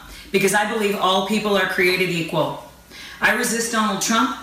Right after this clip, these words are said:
because I believe in a woman's right to choose, and I support Planned Parenthood. I resist Donald Trump because healthcare is a right and not a privilege. I resist Donald Trump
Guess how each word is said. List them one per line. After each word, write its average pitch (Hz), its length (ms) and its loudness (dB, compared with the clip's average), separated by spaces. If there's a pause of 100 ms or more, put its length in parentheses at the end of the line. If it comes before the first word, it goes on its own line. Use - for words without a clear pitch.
(440)
because 202 240 4
I 214 100 2
believe 220 240 0
in 190 80 0
a 175 100 0
woman's 208 320 4
right 202 200 0
to - 140 -4
choose, 208 440 2
and 175 100 0
I 170 40 0
support 190 500 -2
Planned 180 280 0
Parenthood. 170 540 2 (840)
I 202 80 4
resist 214 400 0
Donald 208 340 0
Trump - 400 0 (680)
because 196 260 2
healthcare 269 480 2
is 214 100 0
a 190 140 -2
right 190 480 0
and 180 140 4
not 180 160 4
a - 120 -4
privilege. - 720 -2 (760)
I 247 160 2
resist 233 340 -2
Donald 214 320 0
Trump 226 340 0